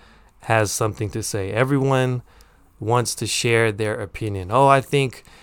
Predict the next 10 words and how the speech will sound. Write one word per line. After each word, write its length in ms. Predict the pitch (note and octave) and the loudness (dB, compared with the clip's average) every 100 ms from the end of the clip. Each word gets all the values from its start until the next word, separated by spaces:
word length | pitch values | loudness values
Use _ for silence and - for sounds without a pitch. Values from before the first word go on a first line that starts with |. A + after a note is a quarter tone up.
| - - - - - - | -20 -20 -20 -20 -20 -12
I 60 | A2 | -10
think 240 | - C#3+ | 0 2
it's 200 | C3+ G#2+ | 2 0
no 200 | B2 C3 | 0 0
good," 420 | A2 B2+ B2+ B2 | 4 8 8 8
or, 300 | A2 G2+ G2+ | 6 4 0
"This 260 | G2 C3+ B2+ | 2 2 2
is 140 | B2 | -2
bad," 520 | G2+ A#2 A#2+ A#2+ A#2 G#2 | 0 4 4 6 4 2
or 220 | G2 | 0